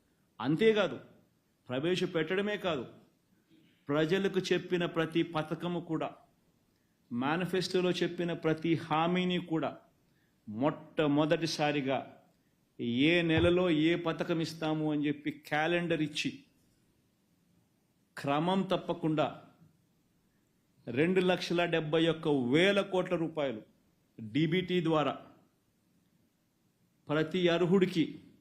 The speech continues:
కులం చూడకుండా, మతం చూడకుండా, రాజకీయాలు చూడకుండా, పార్టీలు చూడకుండా,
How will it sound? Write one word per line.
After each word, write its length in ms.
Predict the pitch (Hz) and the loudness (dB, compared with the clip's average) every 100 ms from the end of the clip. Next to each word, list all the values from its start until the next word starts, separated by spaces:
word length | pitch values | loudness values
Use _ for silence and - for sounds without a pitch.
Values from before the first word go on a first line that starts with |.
| _ _ _ _ _ _ _ _ _ _ _ _ - | _ _ _ _ _ _ _ _ _ _ _ _ -16
కులం 420 | - 156 175 180 | -2 2 4 4
చూడకుండా, 640 | 175 170 170 165 156 156 | 4 4 2 0 2 2
మతం 440 | 147 143 143 175 165 | 2 0 0 0 2
చూడకుండా, 600 | 170 160 160 156 156 151 | 2 0 -2 -2 0 -2
రాజకీయాలు 600 | 139 151 160 160 170 165 | -2 -2 -4 -4 -2 0
చూడకుండా, 560 | 160 156 156 147 147 143 | 0 -2 -2 -2 -2 -2
పార్టీలు 540 | - 139 143 170 160 | 0 -2 0 0 0
చూడకుండా, 600 | 156 147 135 131 127 - | 0 -4 -2 -2 -2 -4